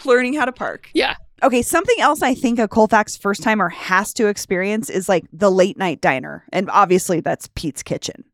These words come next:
Speaker 2: Yeah.
Speaker 1: The only
Speaker 2: But
Speaker 1: diner.
Speaker 2: that's a classic, you know?
Speaker 1: Yes.
Speaker 2: It's where you go when the bars close, 'cause what else do we have anymore?
Speaker 1: I mean, Denver Diner was at one end. Tom's Diner, which is now Tom's Starlight, was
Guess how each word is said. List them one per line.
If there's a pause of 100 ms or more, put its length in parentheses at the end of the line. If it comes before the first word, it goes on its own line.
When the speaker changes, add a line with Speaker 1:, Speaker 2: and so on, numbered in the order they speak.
(140)
Speaker 2:
Yeah.
Speaker 1:
The
only
Speaker 2:
But
Speaker 1:
diner.
Speaker 2:
that's
a
classic, (120)
you
know?
Speaker 1:
Yes.
Speaker 2:
It's
where
you
go
when
the
bars
close,
'cause
what
else
do
we
have
anymore? (100)
Speaker 1:
I
mean,
Denver
Diner
was
at
one
end.
Tom's
Diner,
which
is
now
Tom's
Starlight, (380)
was